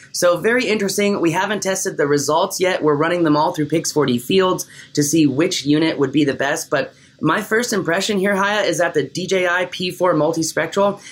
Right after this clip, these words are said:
is really gonna be utilized for people who need high accuracy indexing of farms when the farms are, are just really coming to fruition. In addition, it's really going to be interesting to see how the P four multispectral is used, because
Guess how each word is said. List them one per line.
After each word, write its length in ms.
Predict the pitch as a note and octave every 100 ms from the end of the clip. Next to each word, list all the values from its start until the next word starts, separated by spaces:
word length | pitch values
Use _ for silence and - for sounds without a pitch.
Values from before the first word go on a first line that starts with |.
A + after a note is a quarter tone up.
| -
is 200 | - D3+
really 240 | D3 F#3+ B3+
gonna 220 | B3+ A#3+
be 120 | G3
utilized 720 | D#3+ D#3 F#3 D#3 B2+ A#2 -
for 120 | - C#3
people 320 | E3+ F#3 E3
who 120 | E3
need 340 | D3+ C#3+ C3+ - - -
high 600 | - D#3+ E3 F#3 A3+ A3+ -
accuracy 720 | D#3 E3+ F3 D#3 D3+ D#3 C#3+
indexing 680 | C#3+ F3+ F#3+ F#3 F3+ F#3 D#3
of 140 | C#3+
farms 500 | - E3+ F3+ F#3+ E3
when 220 | C#3+ C#3
the 100 | C3
farms 360 | G#2+ D3 D3 C#3
are, 160 | B2 -
are 120 | B2+
just 360 | A#2+ D3+ D3 -
really 260 | C#3+ B2 - - -
coming 280 | D#3+ D3 C#3
to 120 | C3+
fruition. 720 | - A#2+ B2 F3 C3+ B2 A2+ _ _ _ _ _ _ E3+
In 100 | E3
addition, 600 | D3 E3 F3 G3+ F#3+ F#3+ - -
it's 240 | F#3+ F#3
really 320 | E3 A3+ B3+
going 240 | F3+ F#3+ F#3
to 60 |
be 100 | E3
interesting 360 | D#3 D3 E3 D3
to 40 |
see 220 | C#3+ -
how 180 | D#3 D3
the 120 | C#3+
P 160 | C#3 D3+
four 200 | C#3+ C#3
multispectral 640 | C3+ C#3+ C#3 C3+ C3+ C3
is 140 | B2 A#2+
used, 240 | C3 B2+
because 360 | B2+ C#3 B2+